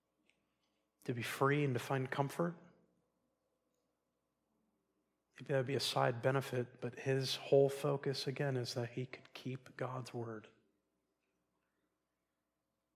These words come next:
That's the response to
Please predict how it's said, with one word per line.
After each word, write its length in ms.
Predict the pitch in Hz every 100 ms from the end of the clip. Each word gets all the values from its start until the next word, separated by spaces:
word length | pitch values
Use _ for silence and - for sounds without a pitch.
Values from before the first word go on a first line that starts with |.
| _ _ _ _ _ _ _ _ _ _ _ _ - - - -
That's 200 | 175 -
the 120 | 143
response 800 | 127 120 - 147 147 165 - - - -
to 340 | - 135 123